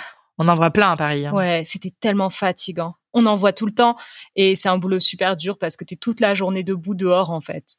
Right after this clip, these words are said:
Speaker 2: Toute la journée sur tes deux pieds à, à, à aborder les gens. Et, euh, et t'as ton chef, en plus, qui est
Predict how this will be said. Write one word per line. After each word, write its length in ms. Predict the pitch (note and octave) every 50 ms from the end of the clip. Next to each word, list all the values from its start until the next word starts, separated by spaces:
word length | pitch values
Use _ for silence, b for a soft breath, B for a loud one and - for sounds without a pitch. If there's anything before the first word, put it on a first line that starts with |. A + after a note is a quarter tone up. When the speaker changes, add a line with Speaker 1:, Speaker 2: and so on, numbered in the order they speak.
| _
Speaker 2:
Toute 300 | - - A#3+ A#3+ A#3+ A#3+
la 140 | G#3+ G3 F#3+
journée 260 | F3+ F3+ F3+ F#3 F#3
sur 160 | F#3 - F3+ -
tes 140 | - G3
deux 140 | D#3+ F#3 F3+
pieds 280 | F3 - - G#3+ G#3+ G3
à, 200 | E3+ E3 E3+ - -
à, 400 | - F3+ E3 E3 E3 D3+ B2+ C#3+
à 40 | C#3+ -
aborder 380 | - G3 F#3 G3+ G3+ F#3 G3+ G3
les 140 | G3 G3
gens. 360 | F#3+ F3+ G#3+ G#3 G3+ G#3 G3+ - B B B B B B B B _ _ _ -
Et, 240 | G#3 G3 F#3 F3+ F3+
euh, 380 | E3+ E3+ E3+ E3+ E3 E3+ E3 E3 - -
et 180 | F#3+ F#3+ F3+ -
t'as 120 | - G3 F#3
ton 160 | - G3+ G3+
chef, 340 | - - A#3 A3+ A3 - G3+
en 80 | F#3+
plus, 220 | F#3 - G#3+ G#3 -
qui 100 | -
est 40 | G3+